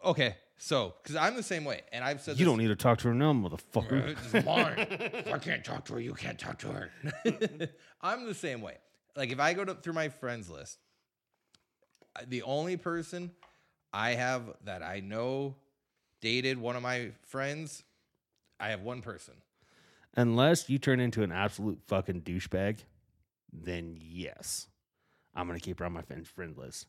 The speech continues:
Speaker 1: Like, I've, I've, I've had friends, like, friend my ex-wives. I'm like, "Dude, you know how horrible they were?"
Speaker 2: Yeah, I wouldn't do that.
Speaker 1: Like, come on. Like, I know they were
Speaker 2: Well,
Speaker 1: nice to
Speaker 2: but,
Speaker 1: you,
Speaker 2: but, you know, like,
Speaker 1: but
Speaker 2: the,
Speaker 1: you
Speaker 2: the
Speaker 1: know they put me through,
Speaker 2: but,
Speaker 1: and
Speaker 2: like,
Speaker 1: you saw it.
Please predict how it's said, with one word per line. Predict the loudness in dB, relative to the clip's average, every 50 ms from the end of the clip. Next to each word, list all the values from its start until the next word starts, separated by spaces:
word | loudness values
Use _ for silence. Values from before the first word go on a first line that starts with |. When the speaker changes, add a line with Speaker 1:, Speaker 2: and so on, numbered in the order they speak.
| _
Speaker 1:
Like, | -12 -12 -8 -4
I've, | -4 -4 -4 -4 -10 _ _ _ _ _ _ -4
I've, | -4 -4 -2 0
I've | 0 2 2
had | 2 2 0 -2 -6
friends, | -8 -4 -4 -2 -2 -4 -6 -8 -12 -12 -16 -16 _
like, | -10 -10 -10 -10 -12 _ _ -20 -14 -8
friend | -6 -6 -6 -6 -6 -8
my | -8 -8 -10 -10 -10
ex-wives. | -10 -10 -10 -10 -12 -10 -8 -6 -4 -2 -2 -4 -4 -6
I'm | -8 -8 -10
like, | -10 -12 -12 _
"Dude, | -8 -6 -4 -4 -6 -6 -10 _ _ _ _ _ _ _ _
you | -12 -10 -8
know | -6 -6 -4
how | -2 0 0 0
horrible | 0 0 0 0 0 -2 -2
they | -2 -4 -4
were?" | -4 -4 -4 -6 -6 -8 -14 _ _ _ _ -2
Speaker 2:
Yeah, | 0 2 2 2
I | 0
wouldn't | -2 -2 -4 -4
do | -4
that. | -4 -4 -4 -6 -8 -14 -20 _ _ _ _ _ _ _ _ _ _ _ _ _
Speaker 1:
Like, | -14 -12 -10
come | -10 -10 -8 -6
on. | -6 -8 -8 -8 -4
Like, | -2 -2 0 2
I | 2 0
know | 2 0 0
they | 0 0
were | 0 6
Speaker 2:
Well, | 8 10 8
Speaker 1:
nice | 8 6 2
to | 6
Speaker 2:
but, | 6 6 6
Speaker 1:
you, | 6 4
Speaker 2:
but, | 2 2
you | 2 4
know, | 4 6 6
like, | 6 6
Speaker 1:
but | 4 2 0 -2
Speaker 2:
the, | -2
Speaker 1:
you | 0 0
Speaker 2:
the | 0
Speaker 1:
know | 0 0
they | -2 -2
put | -4 -4 -6 -6
me | -6 -8 -8 -8
through, | -6 -4 -2 2 4
Speaker 2:
but, | 4
Speaker 1:
and | 6 8
Speaker 2:
like, | 6 6 6
Speaker 1:
you | 2
saw | -2 0 0 2 2 0 -2
it. | -6 -10 -14